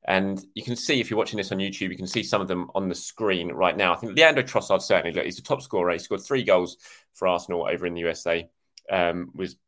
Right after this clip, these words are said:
exceptional in the games against the All-Stars and against, um, Barcelona as well. See him in that picture on the screen there of him holding his M V P trophy after the game against Barcelona. Um, he's just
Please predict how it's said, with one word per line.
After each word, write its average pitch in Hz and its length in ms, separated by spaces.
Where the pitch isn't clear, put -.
exceptional - 840
in 90 160
the 87 60
games 87 280
against 87 260
the 92 100
All-Stars 87 500
and 92 100
against, 85 440
um, 85 300
Barcelona 85 680
as - 120
well. 85 360
See - 260
him 85 100
in 85 100
that 80 160
picture - 300
on 87 60
the 85 60
screen 87 340
there 82 220
of 80 80
him 85 180
holding 85 220
his 82 140
M 85 120
V 82 120
P 82 240
trophy 76 420
after 90 260
the 80 80
game 80 380
against 85 600
Barcelona. 80 680
Um, 90 380
he's 131 220
just 143 460